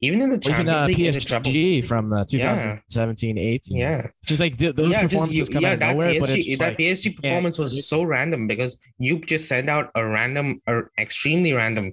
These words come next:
Speaker 1: squad that no one thought would win, and he just got the win so easily. So, um, so Tolisso, I think that Tolisso as a talent,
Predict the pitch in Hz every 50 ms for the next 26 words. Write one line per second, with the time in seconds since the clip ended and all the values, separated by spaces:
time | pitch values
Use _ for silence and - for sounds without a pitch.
0 | - - - - - - 120 127 135 127 113 110 110 107 107 110 120 147 151 151
1 | 151 139 123 117 117 110 107 113 135 135 123 107 107 110 107 - 131 123 - 117
2 | 117 - 117 110 113 117 117 - 120 113 110 110 110 104 131 113 101 98 95 -
3 | 104 98 92 - _ _ _ _ - 107 107 104 104 101 98 101 101 95 92 -
4 | _ - - - - - - _ _ _ - - - 180 165 160 - 151 147 196
5 | 196 - 254 240 233 190 - - - 143 156 156 233 247 247 - - 214 185 165
6 | - - 135 123 123 127 127 180 180 185 185 180 185 - - 107 110 117 147 160
7 | 160 - - 143 127 113 117 156 208 247 247